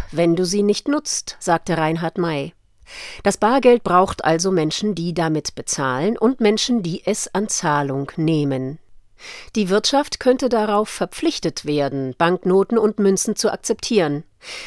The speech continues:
In den letzten Jahren führten unter anderem die amerikanischen Bundesstaaten Delaware und New Jersey eine Annahmepflicht für Bargeld ein. In New York City, Philadelphia und San Francisco gilt inzwischen eine ähnliche Regelung,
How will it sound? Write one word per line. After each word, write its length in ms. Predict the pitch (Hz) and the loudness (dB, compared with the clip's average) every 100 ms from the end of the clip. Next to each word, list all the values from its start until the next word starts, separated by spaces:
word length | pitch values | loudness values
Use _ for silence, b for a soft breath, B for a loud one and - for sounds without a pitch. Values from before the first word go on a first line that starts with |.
| B | B
In 100 | 190 | 6
den 120 | 208 | 6
letzten 300 | 202 - 285 | 6 0 0
Jahren 340 | 214 170 220 277 | 2 2 0 -2
führten 360 | - 254 - | -4 -4 -2
unter 240 | 165 170 160 | -4 -2 0
anderem 340 | 208 190 170 | 0 2 0
die 120 | 160 | 0
amerikanischen 720 | 147 147 151 180 180 175 170 | -2 -4 -4 -2 0 0 -2
Bundesstaaten 680 | 165 175 160 - 156 151 160 | 0 -2 -2 -2 -2 -2 -2
Delaware 560 | 160 180 202 202 208 - | 0 2 2 2 2 2
und 220 | 202 - | 0 2
New 180 | 202 202 | 2 2
Jersey 520 | 202 226 180 151 131 - | 2 2 2 -2 -6 -4
eine 240 | 151 190 - | -2 -2 0
Annahmepflicht 960 | 165 160 151 151 190 - 175 165 - | 0 2 0 0 -2 -4 -6 -6 -8
für 180 | - 175 | -8 -4
Bargeld 500 | 156 143 143 139 - | 0 -2 -2 -6 -6
ein. 320 | 131 135 131 - _ B B B | -6 -6 -6 -12 _ B B B
In 160 | - 156 | 0 2
New 80 | 156 | 2
York 260 | 156 165 | 2 0
City, 360 | - - 226 262 | -2 -2 -2 -2
Philadelphia 680 | - 170 - 160 170 - 175 | 0 -2 2 0 0 -2 -2
und 140 | 160 | -2
San 220 | - 156 | -2 -2
Francisco 680 | 160 160 - 160 - 214 226 | -2 -4 -4 -4 -2 0 0
gilt 300 | 214 214 226 | 4 2 2
inzwischen 500 | 185 202 - 175 190 | -4 -4 -4 -2 -2
eine 260 | - 190 - | 0 0 0
ähnliche 460 | 170 151 147 160 151 | 0 0 -2 -4 -4
Regelung, 460 | 151 156 170 247 | -2 -2 0 -2